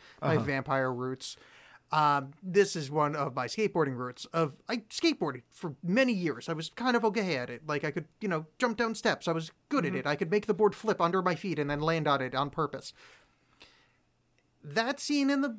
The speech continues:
Speaker 1: botanical gardens, he goes, "Oh, I couldn't resist," 'cause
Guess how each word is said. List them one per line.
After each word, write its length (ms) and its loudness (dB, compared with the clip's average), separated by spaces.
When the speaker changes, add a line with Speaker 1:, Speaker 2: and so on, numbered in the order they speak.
Speaker 1:
botanical 420 -2
gardens, 500 -4
he 220 -8
goes, 420 0
"Oh, 300 0
I 60 -8
couldn't 320 -6
resist," 640 -6
'cause 220 -8